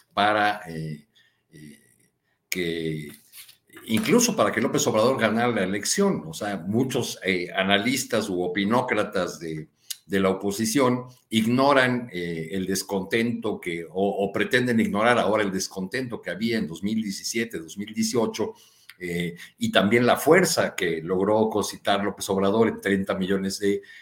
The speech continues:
de votos, y dicen que todo fue un arreglo, eh, que, que por eso, eh, Peña Nieto, eh, decidió destruir la candidatura de Ricardo Anaya y facilitar el triunfo electoral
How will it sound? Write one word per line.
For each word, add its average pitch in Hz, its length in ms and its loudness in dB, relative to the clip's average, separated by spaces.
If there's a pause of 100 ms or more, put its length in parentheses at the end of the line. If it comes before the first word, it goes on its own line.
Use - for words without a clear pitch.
(120)
de 113 140 2
votos, 120 540 2 (280)
y 107 120 -6
dicen 120 340 2
que 107 100 0
todo 117 240 4
fue 110 300 4
un 110 160 2
arreglo, 135 840 0 (460)
eh, 85 440 -6 (320)
que, 87 720 -2
que 90 120 -4
por 95 200 2
eso, 95 560 4
eh, 78 500 -8
Peña 87 240 -4
Nieto, 110 580 2 (340)
eh, 80 280 -10
decidió 98 440 2
destruir 110 380 2
la 95 80 2
candidatura 90 560 0
de 92 120 2
Ricardo 98 460 -2
Anaya 131 400 0
y 110 80 2
facilitar 95 840 -4
el 85 200 -12
triunfo 98 600 -2 (320)
electoral 95 840 2